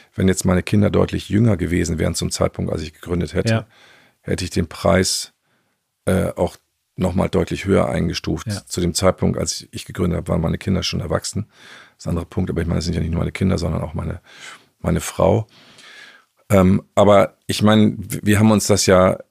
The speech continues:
Speaker 1: überlegt. Und das ist ja nicht, dass ich nach Hause gekommen bin und gesagt habe, „So, das mache ich jetzt mal.“ Äh, und, äh, interessiert mich nicht, was ihr dazu sagt, sondern das ist ja etwas gewesen, was wir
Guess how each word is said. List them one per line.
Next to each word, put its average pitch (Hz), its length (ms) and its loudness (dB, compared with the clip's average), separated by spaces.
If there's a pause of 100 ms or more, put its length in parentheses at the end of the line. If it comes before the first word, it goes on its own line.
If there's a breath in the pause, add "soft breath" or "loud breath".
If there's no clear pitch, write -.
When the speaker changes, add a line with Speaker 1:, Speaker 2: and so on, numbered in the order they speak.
(140)
Speaker 1:
überlegt. 98 680 4
Und 87 80 -4
das 87 100 -2
ist 90 80 -2
ja 98 80 4
nicht, 98 240 2
dass 92 120 0
ich - 240 -4
nach 92 160 0
Hause 104 220 4
gekommen 92 280 2
bin 95 120 4
und 92 60 2
gesagt 92 220 0
habe, 92 100 0
„So, 92 120 2
das 92 100 0
mache 104 140 2
ich 85 60 2
jetzt 82 120 0
mal.“ 87 280 2 (640 loud breath)
Äh, 90 220 4
und, 90 360 2
äh, 87 340 2
interessiert - 480 -4
mich 95 120 4
nicht, 90 120 0
was 92 120 0
ihr 110 80 2
dazu 92 220 0
sagt, 87 240 2
sondern 92 220 2
das 90 140 -2
ist - 40 -2
ja 92 80 0
etwas - 220 -4
gewesen, 92 400 2
was 87 180 0
wir 90 320 0